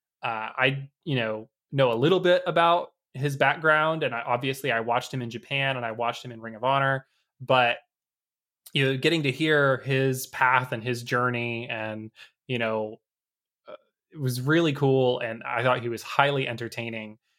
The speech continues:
And, you know, the, the way he talked about being the elite and how much fun it was and, and how that really kinda changed things for him. I, I think it's a,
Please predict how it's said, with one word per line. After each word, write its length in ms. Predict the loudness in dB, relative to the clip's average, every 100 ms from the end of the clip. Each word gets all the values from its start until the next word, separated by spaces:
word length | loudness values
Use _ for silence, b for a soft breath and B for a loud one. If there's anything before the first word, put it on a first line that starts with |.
| _ _ -2
And, 640 | -2 0 0 2 -2 -2 _ _ _ _ _ _ _ B -16 B -2
you 120 | 4
know, 160 | 4 4
the, 260 | 2 0
the 160 | 0 2
way 240 | 4 2
he 120 | 2 0
talked 340 | 2 2 2
about 440 | 2 4 4 0 -6 _ _ _ -2
being 300 | 2 2 2
the 80 | 0
elite 460 | 0 0 -2 -6 -8
and 340 | -8 -8 -4
how 120 | 0 2
much 260 | 0 -2
fun 200 | 0 2
it 100 | 2
was 540 | 2 4 4 2 0 -4
and, 320 | -8 -10 -14 _ _ _ _ _ -10
and 340 | -10 -10 -16 -20 _ _ _ _ -8
how 500 | 2 4 4 0 -6 _ _ _ _ _ -4
that 340 | 2 2 2
really 560 | -2 0 0 -2 -6 -10 _ _ _ _ _ -10
kinda 160 | -8
changed 480 | -2 2 2 0 -2
things 260 | -2 0 -2
for 140 | -2
him. 460 | 0 0 -2 -4 -10 _ _ _ _ _ -12
I, 220 | -2 0
I 40 |
think 160 | 2 2
it's 80 | 0
a, 160 | -4